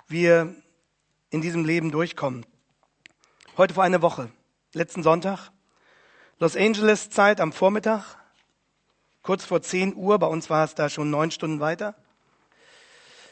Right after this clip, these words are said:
Verstehen Sie, es ist erst eine Woche her, da stürzt eine Basketballlegende mit dem Helikopter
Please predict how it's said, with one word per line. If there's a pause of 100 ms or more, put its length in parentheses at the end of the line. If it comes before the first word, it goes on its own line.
(140)
Verstehen
Sie,
es
ist
erst
eine
Woche
her,
da
stürzt
eine
Basketballlegende
mit
dem
Helikopter